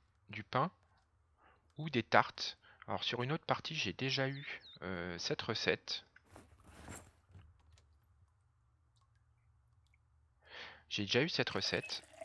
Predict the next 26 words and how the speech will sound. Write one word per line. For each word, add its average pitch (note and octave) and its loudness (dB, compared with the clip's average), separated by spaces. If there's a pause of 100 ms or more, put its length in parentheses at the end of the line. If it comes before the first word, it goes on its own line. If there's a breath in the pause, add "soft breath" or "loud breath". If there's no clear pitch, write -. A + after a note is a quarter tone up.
(1500)
Mais, A#2+ -2
euh, F#2+ -2
je G2 -6
sais - 0
que - -6
c'est - -2
un F#2+ -2
loot C#3+ -8
que G2+ -6
je F#2 -10
vois F2+ -6
pas E3 -2
souvent. G#2 -6 (360 loud breath)
Ce - 2
qui - -6
veut G2+ -4
dire B2 -6
que B2 -10
ça A#2+ -2
reste C#3 0
quand A2 -4
même C3+ -6
un A2+ -8
truc - -10 (680 loud breath)
à G2+ 0
moitié, A2 -2